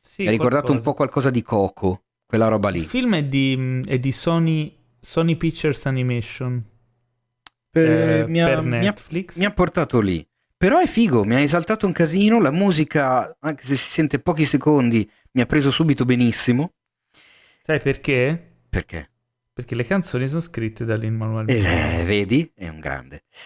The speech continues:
Speaker 2: E nel cast, tra l'altro, ci sarà anche Zoe Saldana, ho letto.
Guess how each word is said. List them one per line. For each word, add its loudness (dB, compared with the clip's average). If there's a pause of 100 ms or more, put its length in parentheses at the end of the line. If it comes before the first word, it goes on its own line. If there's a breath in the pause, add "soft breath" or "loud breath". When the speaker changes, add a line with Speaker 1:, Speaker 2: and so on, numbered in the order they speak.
(260 loud breath)
Speaker 2:
E 4
nel 0
cast, -2
tra 0
l'altro, 0
ci -6
sarà 0
anche 0
Zoe 2
Saldana, -4
ho -8
letto. -8